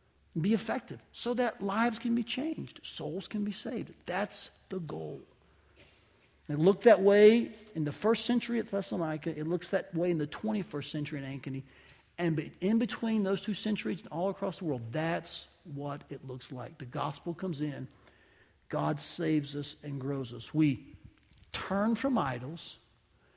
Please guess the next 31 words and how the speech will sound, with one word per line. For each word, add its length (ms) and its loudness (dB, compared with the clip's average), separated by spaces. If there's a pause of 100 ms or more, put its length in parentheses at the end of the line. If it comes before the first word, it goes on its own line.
(960)
we 80 0
serve 680 0
the 80 2
living 300 4
God, 400 -4 (600)
and 160 0
we 80 0
wait 420 -6
for 140 -14
him 180 -14
from 160 -14
heaven. 240 -18 (2000)
I 120 0
would 160 2
be 100 6
remiss, 680 2 (440)
derelict 460 0
as 80 -8
a 60 -8
pastor, 380 -6
if 80 -8
I 120 -2
didn't 200 0
make 160 -2
sure 160 -6
you 120 -2
had 280 -6 (720)
at 80 -6
least 260 2
this 200 -2
opportunity 500 -4